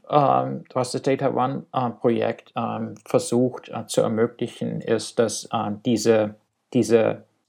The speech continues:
Vielzahl von, äh, Datenbanken, ähm, ein, ein bisschen mehr, ähm, ein bisschen transparenter zu machen, ein bisschen besser zugänglich zu machen, ähm, für Forscher,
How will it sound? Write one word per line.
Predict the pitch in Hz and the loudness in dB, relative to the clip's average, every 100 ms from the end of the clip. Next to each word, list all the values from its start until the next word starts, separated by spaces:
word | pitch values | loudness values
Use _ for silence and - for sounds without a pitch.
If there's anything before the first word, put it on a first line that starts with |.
| _ _ _ - - _ _ - - | _ _ _ -10 -10 _ _ -12 4
Vielzahl | 165 170 180 180 135 120 120 120 | 8 8 6 4 4 6 6 2
von, | - 117 113 113 113 - | 2 2 2 -2 -6 -6
äh, | 113 110 - | -4 -4 -2
Datenbanken, | 107 110 - 123 113 110 110 - 113 113 - - | 0 -2 -4 -4 -2 -2 -4 -8 -6 -6 -8 -6
ähm, | 110 107 107 107 110 - _ - | -4 -2 -2 -4 -6 -12 _ -10
ein, | 117 - | -10 -8
ein | 120 113 | -6 -4
bisschen | 120 - - 120 110 113 113 - - | -4 -4 -2 0 0 -2 -6 -10 -10
mehr, | 117 110 110 110 107 107 _ _ _ _ _ _ _ _ _ - - _ _ _ _ - | -4 -2 0 0 -2 -8 _ _ _ _ _ _ _ _ _ -18 -18 _ _ _ _ 0
ähm, | 117 110 110 107 107 | 4 6 4 2 -2
ein | 127 | 0
bisschen | 131 139 - 139 | 4 4 4 4
transparenter | - 131 - 120 107 113 123 117 | 2 0 2 2 2 2 2 0
zu | - 107 | 0 -2
machen, | 104 - | -2 -2
ein | 110 | -4
bisschen | 110 - 123 117 - | -2 -2 0 -2 0
besser | 123 - 113 | 0 0 -2
zugänglich | - 170 170 117 110 107 104 | 4 6 6 4 2 0 -2
zu | - - | -2 -2
machen, | 101 - 107 107 160 - | -2 -4 -4 -4 -4 -4
ähm, | 104 101 104 - | -4 -2 -6 -10
für | - - 135 127 | -10 4 6 6
Forscher, | - 113 110 120 - 104 - 107 | 6 6 6 4 0 2 2 0